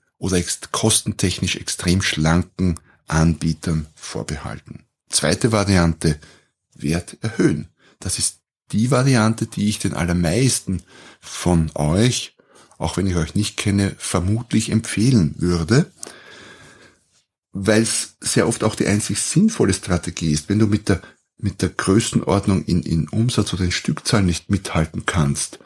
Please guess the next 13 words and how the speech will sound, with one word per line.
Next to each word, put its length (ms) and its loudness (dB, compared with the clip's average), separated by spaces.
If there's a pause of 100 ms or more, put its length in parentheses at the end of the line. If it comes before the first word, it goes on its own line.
(380)
um 180 2
in 140 2
Summe 440 2
bei 300 -2 (240)
schmalen 560 2
Margen 380 2
trotzdem 440 -4
auf 140 -4
nennenswerte 560 0
Deckungsbeiträge 760 -2
zu 120 -6
kommen, 400 -2 (640)
oder 500 2